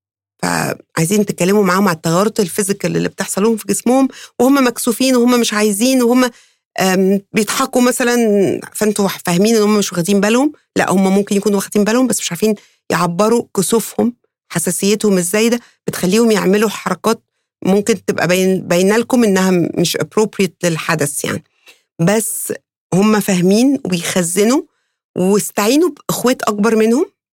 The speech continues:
لو علاقتهم بيهم كويسة وفي حب كده، إن شاء الله طبعًا يكون ده الوضع. بس أهم حاجة يكون من نفس الجنس، يعني ما ت-، ما ت-، ما تستعينوش ببنت تكلم ولد،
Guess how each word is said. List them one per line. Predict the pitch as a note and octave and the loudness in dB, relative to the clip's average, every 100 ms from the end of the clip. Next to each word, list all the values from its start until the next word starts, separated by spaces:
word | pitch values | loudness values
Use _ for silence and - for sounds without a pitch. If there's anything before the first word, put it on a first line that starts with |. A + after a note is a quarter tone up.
| _ | _
لو | F3 E3+ | -2 0
علاقتهم | E3+ E3+ G3 G3 F#3+ | 0 -2 -4 0 0
بيهم | F#3+ F#3 | 0 0
كويسة | - E3 G3+ - | -2 -2 0 0
وفي | G3 F3+ - G3 | -2 -4 -4 -4
حب | - G3 G3 | -2 -4 -4
كده، | F#3+ B3 E4+ _ _ _ - | -4 -2 -4 _ _ _ -8
إن | |
شاء | D#3+ G3+ C3+ | -4 -2 0
الله | F3+ | 0
طبعًا | F#3+ G#3+ A#3+ | 0 0 2
يكون | B3 G3 G3 | 0 0 -2
ده | G3 | 0
الوضع. | G3 C4+ C#4+ - _ _ - | 0 0 -4 -12 _ _ -8
بس | G3 | -2
أهم | A#3 B3+ | 0 0
حاجة | B3 A#3 | 0 0
يكون | A3+ A#3 | 2 2
من | G#3 | 2
نفس | G#3+ - | 0 -2
الجنس، | E3 E3 E3 D#3+ | -4 -2 -2 0
يعني | D#3+ | 0
ما | E3+ | 0
ت-، | E3 _ - | -4 _ -4
ما | |
ت-، | D#3+ - | -4 -4
ما | C#3+ | -4
تستعينوش | E3 - D#3+ F3 A#3 A3+ | -4 -4 -2 0 0 0
ببنت | F3+ A3+ A3+ | -2 0 -2
تكلم | G#3+ G#3 G#3+ G3+ | -2 0 2 2
ولد، | F#3+ D3+ | 2 -2